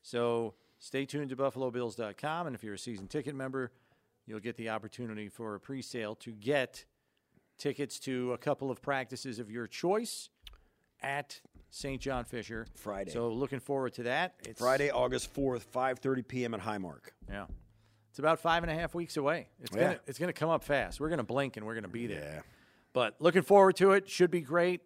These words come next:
Speaker 1: Should be exciting. And, you know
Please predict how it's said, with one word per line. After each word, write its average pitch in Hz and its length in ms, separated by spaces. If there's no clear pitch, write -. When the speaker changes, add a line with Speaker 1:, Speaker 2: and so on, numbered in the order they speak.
Speaker 1:
Should 151 200
be 160 100
exciting. 156 580
And, 135 460
you 254 80
know 185 200